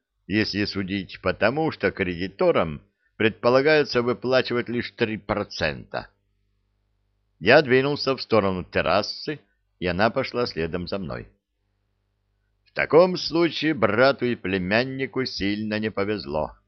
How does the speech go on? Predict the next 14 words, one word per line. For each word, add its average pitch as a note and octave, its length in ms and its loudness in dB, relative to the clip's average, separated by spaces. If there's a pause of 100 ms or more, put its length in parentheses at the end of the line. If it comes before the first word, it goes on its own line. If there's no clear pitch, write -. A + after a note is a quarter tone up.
(680)
Я F#3 180 10
извиняюсь C#3+ 540 2
перед F#2+ 300 0
Ларри. C2 420 -4 (340)
У A#2 120 4
него E3+ 400 4
действительно B2 680 -2
есть A2+ 520 0
повод A#2 380 4
для F2 160 -2
скорби. G#2+ 600 2 (1160)
"Нехорошо E2+ 600 -6
так E3 260 -4
говорить", D3+ 640 -4